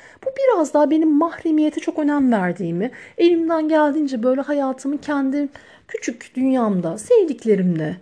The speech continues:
özelimle beraber, e, yaşamak istediğimi anlatır.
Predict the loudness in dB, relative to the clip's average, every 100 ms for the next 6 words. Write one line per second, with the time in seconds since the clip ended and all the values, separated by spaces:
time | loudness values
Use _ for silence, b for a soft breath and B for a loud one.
0 | b 2 4 4 4 2 0 -2 -2 -2
1 | -4 -4 -8 -20 _ -2 0 2 2 0
2 | -2 -4 -6 -4 -2 -4 0 4 4 2
3 | -4 -6